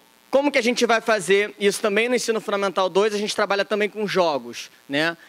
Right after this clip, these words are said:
É uma coisa que é muito importante pra gente, é que não dá pra trabalhar só com jogos, ou só com série, ou só com projeto. A gente tem que ter uma diversidade na forma como a gente aborda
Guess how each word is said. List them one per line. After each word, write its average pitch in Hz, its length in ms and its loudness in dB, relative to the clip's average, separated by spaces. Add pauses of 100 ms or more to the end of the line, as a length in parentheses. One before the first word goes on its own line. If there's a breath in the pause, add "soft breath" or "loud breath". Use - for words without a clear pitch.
(100)
É 160 100 0
uma 190 140 2
coisa 202 220 0
que 214 60 0
é - 20 2
muito 214 160 0
importante 180 420 -2
pra 151 160 -2
gente, 185 380 -2
é 175 40 0
que 196 120 -2
não 208 120 -2
dá 220 140 0
pra 233 100 -2
trabalhar 185 380 0
só 185 300 -2
com 165 160 -10
jogos, 165 320 -2
ou 160 80 -4
só 180 180 -2
com 165 140 -12
série, 175 320 0
ou 165 40 2
só 185 140 -2
com 180 100 -8
projeto. 156 380 -2
A 151 60 -8
gente 160 200 -8
tem 220 280 -4
que - 80 -20
ter 208 100 0
uma 196 160 0
diversidade 160 800 -4 (220 loud breath)
na 254 120 0
forma 170 300 0
como 180 160 -6
a 170 40 0
gente 175 220 -6
aborda 156 520 -2